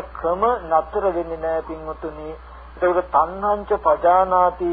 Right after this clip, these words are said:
කියනකොට හොඳට දාසි අර්ථයෙන් දකින්න අපි මෙච්චර වැඩ කරලත් මේ ස්වාමියාගේ ඇතිවීමක් නැහැ.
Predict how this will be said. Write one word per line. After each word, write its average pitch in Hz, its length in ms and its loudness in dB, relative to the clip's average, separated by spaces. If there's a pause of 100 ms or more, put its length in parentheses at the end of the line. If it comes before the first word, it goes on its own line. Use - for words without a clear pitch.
(120)
කියනකොට 170 420 -6
හොඳට 165 560 -2 (840)
දාසි 175 560 8
අර්ථයෙන් 185 460 4
දකින්න 180 420 2
අපි 165 240 4
මෙච්චර 220 720 0
වැඩ 175 320 6
කරලත් 202 460 4
මේ 190 220 -4
ස්වාමියාගේ 214 1400 4
ඇතිවීමක් 185 760 4
නැහැ. 127 280 -10